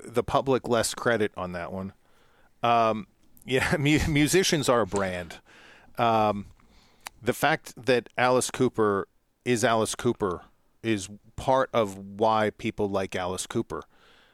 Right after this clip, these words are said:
And so, yes, I, I one hundred percent agree in the sense that the music still ultimately, in the end, has to stand on its own. But great songs by an artist that has a better brand may outsell, will outsell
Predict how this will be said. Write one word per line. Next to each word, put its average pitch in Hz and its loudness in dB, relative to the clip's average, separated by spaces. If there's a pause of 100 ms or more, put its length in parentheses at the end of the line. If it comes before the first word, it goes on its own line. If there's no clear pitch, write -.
(200)
And 110 -2
so, 117 0
yes, 117 2
I, 117 2
I - -2
one 139 2
hundred 139 2
percent 120 -2
agree 110 -2
in 117 -4
the 110 -4
sense 113 -2
that 110 -2
the 107 -6
music 113 -4
still 110 0
ultimately, 104 -4
in 110 -6
the 104 -4
end, 98 -6
has 101 -4
to 90 -10
stand 101 -4
on 92 -6
its - -8
own. 101 -2 (760)
But 117 0 (440)
great 139 0
songs 123 0
by 113 0
an 107 0
artist 113 0
that 113 -2
has 113 -2
a 104 -4
better 107 0
brand 95 -2 (680)
may 113 -2
outsell, 107 0
will 123 4
outsell 101 -2